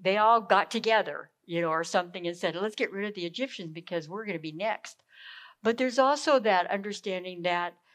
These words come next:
uh, as they plundered that place and as they left that place, remember, it was also so that their hearts might be softened towards the Egyptians as they look back on this.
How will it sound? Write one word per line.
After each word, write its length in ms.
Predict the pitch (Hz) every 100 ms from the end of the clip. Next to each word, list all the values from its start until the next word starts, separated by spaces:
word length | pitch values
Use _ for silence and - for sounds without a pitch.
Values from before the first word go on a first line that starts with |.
| _ _ -
uh, 320 | 190 180 170 -
as 200 | 196 185
they 160 | 202 180
plundered 720 | - - 208 233 233 214 170
that 260 | 175 160
place 480 | - 175 160 160 - -
and 160 | 165
as 160 | 170 160
they 300 | 185 160 156 _ _ -
left 400 | 180 220 247 -
that 220 | 170 -
place, 480 | 185 165 156 156 - _ _ _ _ _ _ -
remember, 720 | 180 180 208 262 240 185 165
it 60 | 190
was 220 | 175 170
also 580 | 185 214 240 - 180 165
so 200 | 165 202
that 220 | 175 170
their 240 | 208 254 247
hearts 320 | 180 160 -
might 220 | 165 156
be 100 | 156
softened 580 | - 151 151 156 151 _ _ _ _ _
towards 440 | - 208 208 214 208
the 100 | 185
Egyptians 600 | 156 208 214 196 170 156
as 160 | 160
they 120 | 170
look 240 | 160 175 180
back 260 | 170 160 -
on 240 | 160 156
this. 280 | 151 147